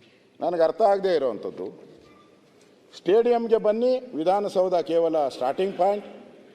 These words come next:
ಎಂತೂ ಅಧಿಕೃತವಾಗಿ ಒಬ್ಬ ಸೆಕ್ರೆಟರಿ ಅಧಿಕೃತವಾಗಿ ಸ್ಪಷ್ಟನೆ ಕೊಡ್ತಾರೆ. ಪದೇ ಪದೇ ಈ ಚಾನಲ್ ಅವರು ಅದನ್ನೇ ಎಲ್ಲರೂ ಹಾಕಕ್ಕೆ ಶುರುವಾಗ್ತಾರೆ. ಚಾನಲ್ ಅವರು ಎಲ್ಲ,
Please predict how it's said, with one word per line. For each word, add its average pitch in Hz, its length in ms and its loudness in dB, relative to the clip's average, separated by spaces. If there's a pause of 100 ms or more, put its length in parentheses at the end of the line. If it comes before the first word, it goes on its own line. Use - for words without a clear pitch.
ಎಂತೂ 185 220 -4
ಅಧಿಕೃತವಾಗಿ 175 840 0 (240)
ಒಬ್ಬ 156 160 -6
ಸೆಕ್ರೆಟರಿ 160 600 -6
ಅಧಿಕೃತವಾಗಿ 143 640 -6
ಸ್ಪಷ್ಟನೆ 135 520 -10
ಕೊಡ್ತಾರೆ. - 560 -16 (1000)
ಪದೇ 254 280 6
ಪದೇ 240 320 2
ಈ - 20 4
ಚಾನಲ್ 220 440 0
ಅವರು 165 240 2
ಅದನ್ನೇ 220 420 0
ಎಲ್ಲರೂ 208 560 0
ಹಾಕಕ್ಕೆ 160 380 -6
ಶುರುವಾಗ್ತಾರೆ. 131 460 -6
ಚಾನಲ್ 123 280 -6
ಅವರು 101 160 -8
ಎಲ್ಲ, 131 180 -6